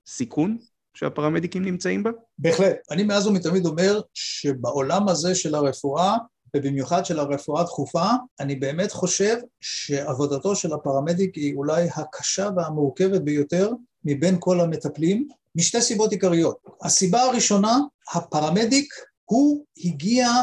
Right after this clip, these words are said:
Speaker 2: אל ביתו של המטופל, הוא הגיע אל ה-, זירת האירוע שבה נמצא המטופל, הוא זה שפולש אל המגרש של המטופל. כל האינסטנציות הרפואיות האחרות,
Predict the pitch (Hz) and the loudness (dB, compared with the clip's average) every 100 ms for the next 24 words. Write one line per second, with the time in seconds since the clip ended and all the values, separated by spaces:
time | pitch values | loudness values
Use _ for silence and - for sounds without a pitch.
0 | 247 - - 208 233 233 226 - - - | 0 -10 -2 2 2 0 -4 -8 -14 -20
1 | - 139 160 160 196 175 170 156 147 143 | -14 -2 -2 2 0 2 -2 -2 -6 -4
2 | 170 156 110 - - 208 202 165 180 214 | -2 -2 -4 -10 -2 0 0 0 2 2
3 | 214 196 - 185 202 190 165 170 170 160 | 2 0 -2 0 2 2 4 4 2 0
4 | - _ _ _ 143 - 156 143 180 190 | -10 _ _ _ -2 2 4 4 4 2
5 | 170 151 143 175 202 202 - _ - 147 | 0 0 2 2 2 0 -8 _ -14 -10
6 | 165 175 160 147 170 160 139 - - 165 | -4 -2 -2 -2 -2 -2 -6 -6 -2 0
7 | 202 233 - 220 220 202 226 214 180 180 | 0 -4 -2 0 2 2 4 2 2 2
8 | 180 208 196 170 156 147 147 175 175 151 | 2 2 2 0 -2 -2 0 0 0 -2
9 | 143 - 127 143 - - _ - 240 320 | -2 -4 -2 -2 -2 -10 _ 0 0 2
10 | 240 - - 247 233 202 180 165 185 175 | 2 2 0 0 0 0 0 2 2 2
11 | 220 214 160 - 156 185 156 | 0 -4 -6 -6 -2 0 -2